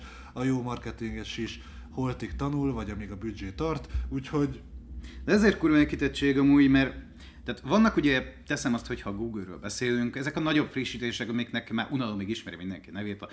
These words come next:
Speaker 2: ö, ott van a Panda, a Kolibri, a, mi volt még, a, melyik másik
Speaker 1: Hát
Speaker 2: pénzetes?
Speaker 1: azóta így pár száz.
Speaker 2: Mindegy, de tehát igen, vannak ezek a nagyok, amikről ugye így tudsz, mert mit tudom én, tizenkettőbe hirtelen egy
Speaker 1: Tudsz,
Speaker 2: kicsikét
Speaker 1: tudsz.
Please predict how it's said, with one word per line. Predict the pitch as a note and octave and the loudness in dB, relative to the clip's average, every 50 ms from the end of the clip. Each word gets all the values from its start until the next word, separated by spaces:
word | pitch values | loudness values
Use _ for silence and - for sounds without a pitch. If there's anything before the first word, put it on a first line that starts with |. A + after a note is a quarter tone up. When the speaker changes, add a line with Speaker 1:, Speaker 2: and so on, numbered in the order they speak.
| - - - - F#2+ - | -16 -20 -20 -20 -10 -8
Speaker 2:
ö, | G2+ G2 | -6 -6
ott | F#2+ F2+ A#2+ - | -4 -6 -8 -8
van | - E2+ | -10 -12
a | D#2+ | -14
Panda, | - - - C3+ C3 C3 B2+ A#2 B2 A#2+ A#2+ A2+ G2 G2 F#2 F2+ | -10 -2 0 0 0 2 0 0 0 2 2 0 0 -2 -4 -6
a | F2 | -8
Kolibri, | - - C#3 C3 B2 A#2+ A#2 G#2 A#2+ A#2 A2+ A2+ A#2 A#2 G#2 | -6 -4 -2 2 2 2 0 2 0 2 4 4 4 2 0
a, | F#2 G2+ F#2 E2+ | -2 -6 -6 -4
mi | G#2 B2 | -2 -2
volt | C3+ C#3 C#3 A2+ - | -2 -2 -2 -6 -6
még, | - G2+ F#2 F2 | -8 -8 -8 -8
a, | F#2+ F2+ - | -10 -10 -10
melyik | A2+ A2+ A2 G2+ - | -8 -8 -10 -10 -8
másik | - G#2+ G#2+ G#2 - - | -8 -8 -8 -6 -6 -8
Speaker 1:
Hát | C4 C4 | -4 -2
Speaker 2:
pénzetes? | A#2+ A#2 - - - - - D#3 | 0 0 0 0 -2 0 0 2
Speaker 1:
azóta | D3 | 2
így | C#3+ C#3 C3 - - - - | 2 2 0 -4 -10 -16 -12
pár | - G#2+ G2+ G#2 | -10 -10 -10 -8
száz. | G2+ - - A2+ G#2 G#2+ G#2 G2 G2 - | -10 -12 -12 -10 -10 -10 -10 -12 -6 0
Speaker 2:
Mindegy, | C#3 C3+ C3+ A#2+ A#2 G#2+ | 2 2 2 2 0 0
de | A#2 C3+ A#2+ B2 G#2+ - | 0 -2 -2 -2 -4 -6
tehát | - C#3 - - | -6 -8 -6 -4
igen, | - C3+ B2+ G#2+ | -4 -4 -2 -2
vannak | G#2+ C3+ C#3+ D3 C#3+ | 0 0 0 2 0
ezek | D3 C3+ C3+ C3+ | 0 -2 0 0
a | D3 | 2
nagyok, | C#3 D3 C#3+ G#2+ A2+ A#2+ - | 2 4 2 2 0 -4 -2
amikről | C3+ C3 C3 B2+ - - C3+ | -2 -2 -2 -2 -2 -2 -2
ugye | B2+ B2 B2 C3 | -2 0 0 0
így | B2+ B2+ A#2 F#2+ - - _ _ _ _ | 0 -2 -4 -8 -12 -20 _ _ _ _
tudsz, | - E3 D#3 G#2+ - - - - - - - _ _ | 4 4 4 4 0 -4 -6 -6 -6 -14 -20 _ _
mert | - A#2 A#2+ A#2 A2 G#2+ | -2 0 0 0 0 0
mit | C3 C3+ C3+ | 0 -2 -2
tudom | - G#2+ A#2 B2+ | -4 -4 0 0
én, | C3+ C3 B2 - | 2 0 0 0
tizenkettőbe | - B2+ A2+ A2 G#2+ G2+ B2+ A#2+ - - B2+ A#2 G#2 A2 | -2 -2 0 -2 -2 -2 -4 -4 -2 -2 -2 -2 0 -2
hirtelen | G#2+ A2+ A2+ G2 G2 - G#2 A2 | -2 -2 -4 -4 -4 -4 -2 -2
egy | A#2 A#2 | 0 0
Speaker 1:
Tudsz, | B2+ A#2+ | 0 0
Speaker 2:
kicsikét | D3 C#3 - A#2 - C#3 A#2+ G#2+ | -2 -2 -2 -4 -2 -2 -2 -2
Speaker 1:
tudsz. | G2+ - - - - - | -4 -6 -10 -10 -10 -12